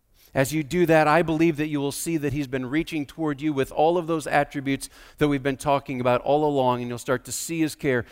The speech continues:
and experience his compassion and feel his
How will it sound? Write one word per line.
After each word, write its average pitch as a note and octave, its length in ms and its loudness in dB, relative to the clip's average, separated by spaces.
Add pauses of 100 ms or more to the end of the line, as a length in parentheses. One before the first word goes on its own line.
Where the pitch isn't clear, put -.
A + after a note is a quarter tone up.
(120)
and C#3+ 120 -2
experience D3+ 580 -4
his B2+ 100 -14
compassion A2 680 -6 (800)
and B2 160 -4
feel C3 400 -2
his A2+ 340 -6